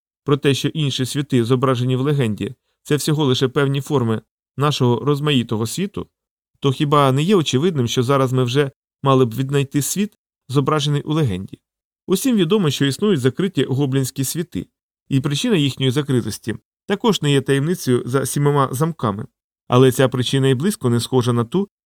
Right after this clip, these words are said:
що вписана в четвертій оповідці. Деякі науковці вважають, що ця оповідка є пізнішою вставкою і жодним чином не пов'язана з легендарним циклом. У це важко повірити, оскільки оповідка все ж таки доволі виразно в'яжеться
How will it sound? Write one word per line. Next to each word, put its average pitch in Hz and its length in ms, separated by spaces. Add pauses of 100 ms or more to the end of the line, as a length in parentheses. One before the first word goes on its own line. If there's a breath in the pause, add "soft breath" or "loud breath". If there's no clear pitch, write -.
(100)
що 226 180
вписана 156 400
в - 100
четвертій 127 520
оповідці. 123 600 (640)
Деякі 127 320
науковці 127 520
вважають, 117 380
що 120 120
ця 120 140
оповідка 113 560 (280)
є 226 120
пізнішою 151 500
вставкою 120 600 (280)
і 131 80
жодним 135 360
чином 165 300
не 131 100
пов'язана 139 600
з 117 60
легендарним 135 560
циклом. - 480 (800)
У 139 100
це 147 140
важко 139 300
повірити, 127 540 (280)
оскільки 214 440
оповідка 151 420
все 143 200
ж - 100
таки 135 280
доволі 139 340
виразно 135 420
в'яжеться 131 560